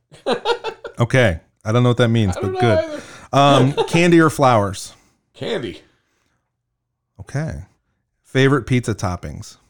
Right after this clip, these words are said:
Speaker 2: That's plural, so you can, you can go
Speaker 1: Okay,
Speaker 2: all out.
Speaker 1: cool, cool, cool. Pepperoni,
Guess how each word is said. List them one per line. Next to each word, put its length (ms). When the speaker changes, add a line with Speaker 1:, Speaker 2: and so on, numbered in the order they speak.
Speaker 2:
That's 160
plural, 440
so 120
you 100
can, 220
you 80
can 140
go 80
Speaker 1:
Okay, 100
Speaker 2:
all 60
out. 100
Speaker 1:
cool, 320
cool, 280
cool. 280
Pepperoni, 560